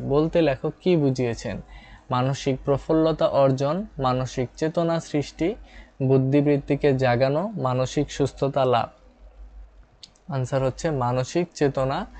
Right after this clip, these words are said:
সৃষ্টি। প্রমোদ চৌধুরীর মতে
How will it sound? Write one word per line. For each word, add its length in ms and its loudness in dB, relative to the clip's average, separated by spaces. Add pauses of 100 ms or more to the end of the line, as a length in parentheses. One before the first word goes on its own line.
(280)
সৃষ্টি। 500 -2 (640)
প্রমোদ 300 4
চৌধুরীর 540 6
মতে 420 2